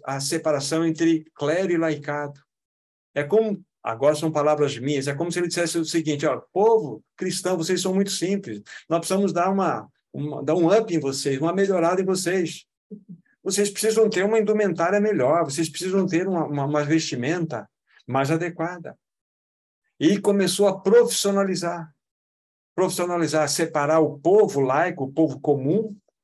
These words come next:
Vocês vão simplesmente ser assistentes e vocês vão ter os profissionais da fé. Isso aconteceu lá. Isso começou a reverberar pela história. Quando aconteceu a reforma no século dezesseis com, com Lutero, apesar dele ter uma compreensão clara do sacerdócio universal de todos os crentes,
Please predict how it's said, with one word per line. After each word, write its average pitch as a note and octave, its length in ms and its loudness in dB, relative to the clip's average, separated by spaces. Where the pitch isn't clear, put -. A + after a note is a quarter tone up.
Vocês D#3 320 2
vão D3 380 -2
simplesmente D#3+ 640 -2
ser D3 220 4
assistentes D#3 680 -2
e D#3+ 140 -2
vocês D#3+ 400 0
vão D#3 180 -4
ter D3+ 160 -2
os D#3+ 140 -2
profissionais C#3 1000 -6
da D#3+ 160 -4
fé. D3 240 -10
Isso - 100 -4
aconteceu F#3+ 360 -2
lá. E3+ 260 -4
Isso F#3+ 320 0
começou G3 400 0
a E3 40 0
reverberar D#3+ 540 0
pela F3 160 -2
história. D#3 560 -4
Quando G#3 260 6
aconteceu F3+ 580 0
a E3 40 2
reforma D#3 420 0
no C#3 80 -2
século D3 320 -2
dezesseis C3+ 460 -2
com, A#2 500 -8
com B2 400 -6
Lutero, C#3+ 460 -2
apesar D3 340 -2
dele F3+ 220 0
ter D#3+ 180 -2
uma D3 140 -4
compreensão C3+ 480 -4
clara C#3 280 0
do B2+ 140 -8
sacerdócio C#3 680 -4
universal B2 400 -6
de C3 80 -10
todos B2 180 -6
os A2 140 -12
crentes, D#3+ 440 -4